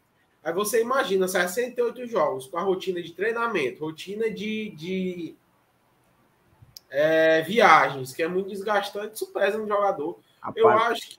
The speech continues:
Speaker 1: que ano passado eles eram, eles só mudavam se fosse o jeito.
Speaker 2: Agora eu vou dizer
Speaker 1: Porque
Speaker 2: também um
Speaker 1: realmente
Speaker 2: negócio pra
Speaker 1: tinha que
Speaker 2: você,
Speaker 1: entrar,
Speaker 2: Micael.
Speaker 1: ia dar conta. Mas eu
Speaker 2: O
Speaker 1: acho que esse ano a tendência é aliviar um pouco mais essa mudança.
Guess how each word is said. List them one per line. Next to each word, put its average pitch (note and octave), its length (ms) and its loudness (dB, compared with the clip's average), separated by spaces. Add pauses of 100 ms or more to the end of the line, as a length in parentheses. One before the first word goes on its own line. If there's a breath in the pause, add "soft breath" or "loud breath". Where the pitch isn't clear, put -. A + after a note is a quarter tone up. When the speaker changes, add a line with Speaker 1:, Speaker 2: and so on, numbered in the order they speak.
(120)
Speaker 1:
que G#3+ 160 -18
ano A#3+ 220 0
passado G#3 760 4
eles G#3+ 340 -4
eram, A3 520 0
eles G3 240 -2
só - 500 -4
mudavam A3+ 400 -2
se - 140 -8
fosse A3+ 260 -4
o A3 40 -10
jeito. C3 360 -4 (440)
Speaker 2:
Agora C3 240 4
eu D3 40 4
vou F3+ 100 6
dizer G3+ 160 4
Speaker 1:
Porque G3 120 8
Speaker 2:
também F#3+ 120 6
um G3 40 8
Speaker 1:
realmente G3 180 6
Speaker 2:
negócio F#3+ 160 6
pra G3+ 160 6
Speaker 1:
tinha A3 120 4
que A3 60 -2
Speaker 2:
você, D#3 220 6
Speaker 1:
entrar, C3+ 200 4
Speaker 2:
Micael. G#2+ 240 4
Speaker 1:
ia G#2 80 2
dar - 220 -2
conta. - 180 -8 (640)
Mas E3 240 6
eu - 100 4
Speaker 2:
O F3 40 8
Speaker 1:
acho F3 260 10
que E3 80 8
esse D3 280 6
ano G3 280 -2 (100)
a G3 80 0
tendência F#3 540 0
é E3 640 0
aliviar F3 680 0
um F3+ 40 -2
pouco F3+ 320 -2
mais F3+ 180 0
essa F3+ 180 -8
mudança. E3+ 520 -8